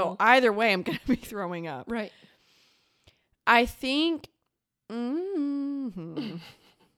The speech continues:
Speaker 2: Ah, gee, this is hard.
Speaker 1: Right.
Speaker 2: Because if I throw up on them,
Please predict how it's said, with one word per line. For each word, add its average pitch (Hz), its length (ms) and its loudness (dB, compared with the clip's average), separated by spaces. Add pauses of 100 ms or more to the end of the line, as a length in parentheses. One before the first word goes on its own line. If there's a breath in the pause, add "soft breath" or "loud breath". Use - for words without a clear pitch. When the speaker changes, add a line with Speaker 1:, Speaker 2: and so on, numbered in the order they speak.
(340)
Speaker 2:
Ah, 185 280 -14
gee, - 200 -18
this - 220 -8
is - 100 -10
hard. 180 680 -2
Speaker 1:
Right. 247 180 -6 (380 soft breath)
Speaker 2:
Because 233 460 -2
if - 100 -10
I 202 100 2
throw 214 240 0
up 208 100 -6
on 185 260 -2
them, 180 440 -4